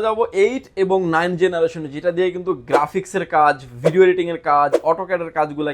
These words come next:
কিন্তু আপনি স্মুথলি করতে পারবেন এবং longevity পারফরম্যান্স খুব ভালো পাবেন। আমার হাতে এখন যে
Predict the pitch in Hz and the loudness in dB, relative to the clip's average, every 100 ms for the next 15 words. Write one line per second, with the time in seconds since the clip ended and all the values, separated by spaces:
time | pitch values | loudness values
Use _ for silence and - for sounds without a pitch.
0 | 143 139 139 143 143 - 165 165 170 175 | -8 -6 -6 -6 -14 -10 -4 -2 -2 -2
1 | 175 175 170 165 180 156 156 139 123 139 | -6 -4 -4 -2 -2 -2 0 -2 -2 -2
2 | 151 147 151 151 - 143 135 139 143 - | -2 -6 -6 -6 -2 -2 0 -6 -14 -12
3 | 214 175 143 135 123 123 208 - _ _ | -12 -6 -2 0 0 0 -2 -6 _ _
4 | - 151 202 208 208 190 208 | -2 2 2 4 4 4 0